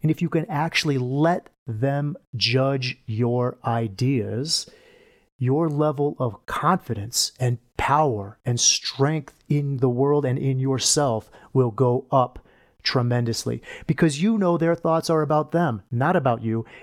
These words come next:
and it prevents you from trying to control other people or manipulate them or change them. You just let them be who they are. And when you let other people be who they are, they feel safe with you.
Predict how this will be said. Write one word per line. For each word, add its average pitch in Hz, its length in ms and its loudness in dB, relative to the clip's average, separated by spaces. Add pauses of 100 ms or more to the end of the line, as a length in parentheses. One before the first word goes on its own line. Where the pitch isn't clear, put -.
and 156 160 2
it 160 80 -2
prevents 160 540 -2
you 165 140 2
from 160 200 -2
trying 151 300 -2
to 147 100 -4
control 143 380 0
other 143 160 0
people 143 380 0
or 147 100 0
manipulate 147 640 -2
them 131 180 0
or 127 120 -2
change 110 380 -4
them. 117 160 -4 (280)
You 185 100 2
just 233 200 -2
let 185 140 2
them 165 140 2
be 160 100 0
who 160 140 2
they 135 140 0
are. 175 300 -2 (460)
And 131 140 0
when 135 120 0
you 117 100 -2
let 175 180 2
other 180 140 0
people 165 260 0
be 151 160 0
who 151 160 0
they 139 140 0
are, 143 320 -2 (160)
they 123 160 2
feel 123 200 -2
safe 123 460 0
with 107 180 -8
you. - 220 -6